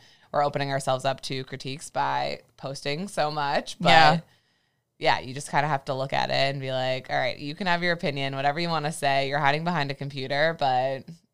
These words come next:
Speaker 1: like, we're proud of ourselves, our bodies." So,
Speaker 2: Yeah, I
Speaker 1: um,
Speaker 2: know.
Speaker 1: to not let it get to you.
Speaker 2: I know. It's so, it's so weird, the world we live in now, that, like, everyone has such access to you. I even said, <laughs>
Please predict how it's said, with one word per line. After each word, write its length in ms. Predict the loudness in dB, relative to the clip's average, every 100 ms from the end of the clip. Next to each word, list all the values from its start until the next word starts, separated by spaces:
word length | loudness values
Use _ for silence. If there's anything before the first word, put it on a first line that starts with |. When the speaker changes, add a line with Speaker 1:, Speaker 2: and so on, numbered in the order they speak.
| _
Speaker 1:
like, 220 | -6 -4
we're 140 | -6 0
proud 260 | 0 2
of 160 | 0 -2
ourselves, 480 | 2 10 10 10 6
our 60 |
bodies." 500 | 6 4 4 -4 -4
So, 440 | -2 0 0 -4 -4
Speaker 2:
Yeah, 380 | 6 8 8 6
I 100 | 2
Speaker 1:
um, 60 | 6
Speaker 2:
know. 200 | 6 6
Speaker 1:
to 80 | 2
not 280 | 0 -2 0
let 160 | 0 0
it 80 |
get 220 | -2 -6 -6
to 80 | -10
you. 280 | -6 -4 2
Speaker 2:
I 100 | 6
know. 280 | 6 6 2
It's 160 | 2
so, 240 | 2 2 -2
it's 120 | -6 2
so 140 | 2
weird, 380 | 2 0 0 0
the 80 | 0
world 260 | 0 0
we 140 | 0 -2
live 240 | -2 -2
in 100 | -2
now, 220 | -2 -2
that, 300 | 4 4 4
like, 180 | 0 -2 -2
everyone 300 | -2 0 2
has 220 | 2 2
such 480 | 0 -2 0 -2 -2 -2
access 460 | -4 -2 -4 -4 -4
to 60 |
you. 300 | 0 2 2 0 _ _ _ _ _
I 100 | 2
even 200 | 8 8
said, 320 | 10 10
<laughs> 40 | 10